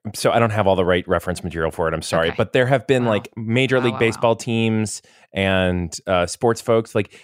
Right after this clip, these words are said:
Speaker 1: that have been giving millions and millions basically to cover the losses in,
Speaker 2: Yes.
Speaker 1: in church
Speaker 2: N B A
Speaker 1: because
Speaker 2: players too.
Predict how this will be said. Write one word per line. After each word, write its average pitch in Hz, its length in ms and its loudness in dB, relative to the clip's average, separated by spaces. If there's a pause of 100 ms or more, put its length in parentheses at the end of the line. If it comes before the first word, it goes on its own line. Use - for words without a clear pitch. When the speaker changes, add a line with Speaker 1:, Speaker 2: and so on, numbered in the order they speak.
Speaker 1:
that 110 160 2
have 107 100 -2
been 104 140 0
giving 95 320 0
millions 95 320 0
and 92 80 -4
millions 87 260 -4
basically 92 380 -6
to 90 80 -6
cover 90 260 -4
the 87 120 -2
losses 87 680 -2
in, 101 160 -4
Speaker 2:
Yes. 175 380 -6
Speaker 1:
in 202 80 -2
church 214 260 -2
Speaker 2:
N 185 100 0
B 185 100 2
A 180 100 4
Speaker 1:
because 185 80 2
Speaker 2:
players 160 400 -2
too. 160 340 -6